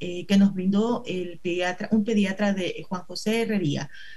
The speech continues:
pediatra del Roberto Gilbert. Ustedes saben que esto es uno de los hospitales, eh, eh, especialistas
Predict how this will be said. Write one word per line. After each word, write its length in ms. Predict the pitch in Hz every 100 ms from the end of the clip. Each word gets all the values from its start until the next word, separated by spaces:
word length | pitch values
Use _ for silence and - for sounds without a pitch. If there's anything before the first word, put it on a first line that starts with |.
| - -
pediatra 600 | 196 202 196 202 208 196
del 420 | 185 165 165 160
Roberto 520 | 185 175 175 180 190
Gilbert. 480 | 202 254 233 175 160
Ustedes 220 | 160 180
saben 240 | 190 196 196
que 80 |
esto 160 | 185 -
es 80 | 196
uno 220 | 196 196
de 60 | 185
los 340 | 165 - - - -
hospitales, 920 | - 196 - 160 185 190 190 196 196 -
eh, 520 | 160 160 156 156 151 -
eh, 380 | 160 160 156 -
especialistas 920 | 160 165 180 180 226 220 170 170 -